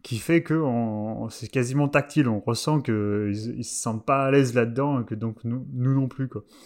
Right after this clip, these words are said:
Euh, et, euh, et c'est, ouais, voilà, c'est un, c'est un, c'est un contraste qui, qui m'a paru, euh, évident quand, quand je repensais à The Batman, euh, en même temps, quoi.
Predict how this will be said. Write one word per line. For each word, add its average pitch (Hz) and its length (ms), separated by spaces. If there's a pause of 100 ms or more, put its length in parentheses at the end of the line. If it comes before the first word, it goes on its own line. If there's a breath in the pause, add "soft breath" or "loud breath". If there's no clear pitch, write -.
(420 loud breath)
Euh, 104 440 (600)
et, 147 60
euh, 101 600 (140)
et 107 120
c'est, - 200
ouais, 113 180
voilà, 117 280 (260 loud breath)
c'est - 140
un, 101 300
c'est 113 120
un, 113 140
c'est 117 100
un 117 100
contraste 139 440
qui, 107 240
qui - 100
m'a 107 140
paru, 117 420
euh, 104 460 (340)
évident 131 720
quand, 104 400
quand 110 180
je 104 120
repensais 113 380
à 104 180
The 98 100
Batman, 110 400
euh, 98 160 (680 loud breath)
en 127 100
même 110 180
temps, 110 180
quoi. 101 180